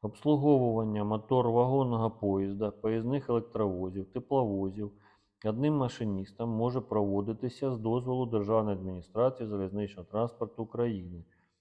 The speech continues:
а маневрових з дозволу начальника залізниці. Обслуговування одним машиністом моторвагонного поїзда, а також поїзного локомотива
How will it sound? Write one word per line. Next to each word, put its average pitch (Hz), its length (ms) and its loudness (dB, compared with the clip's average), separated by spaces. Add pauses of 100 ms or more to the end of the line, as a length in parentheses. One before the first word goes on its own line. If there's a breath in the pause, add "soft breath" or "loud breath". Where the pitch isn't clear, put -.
(340)
а 113 200 4
маневрових 104 1000 2 (1800)
з 98 200 -4
дозволу 127 500 4
начальника 107 580 0
залізниці. 101 600 -4 (1600 soft breath)
Обслуговування 127 960 4
одним 131 240 2
машиністом 104 800 -2
моторвагонного 123 800 2
поїзда, 95 580 -10 (200)
а 104 60 -8
також 147 360 -4
поїзного 117 520 0
локомотива 107 760 -4